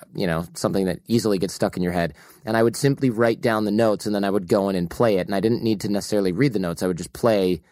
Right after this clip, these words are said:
the instrument from memory. And now I can speak Chinese, by the way. I'm learning it, and I have no problem with the tones whatsoever.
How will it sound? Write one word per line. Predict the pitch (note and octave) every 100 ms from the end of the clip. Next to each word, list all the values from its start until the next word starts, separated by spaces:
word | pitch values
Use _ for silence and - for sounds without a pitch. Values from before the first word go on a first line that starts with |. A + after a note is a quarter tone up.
| _ -
the | B2
instrument | E3 - G2 F#2 -
from | G2+
memory. | G#2 A2 D#2+ D#2+ - _ -
And | C3+
now | C3 D3
I | C3
can | A2+
speak | A2 B2+ G#2+
Chinese, | - G#2 G2 E2
by | F2+ E2
the |
way. | D#2+ D#2
I'm | F#2
learning | G#2+ G2+
it, | F#2
and | G2
I |
have | G2+ F#2
no | A#2 A#2+
problem | - G2+ F#2
with | F2
the | E2+
tones | - F#2 E2
whatsoever. | F2 F2 E2+ E2 D2+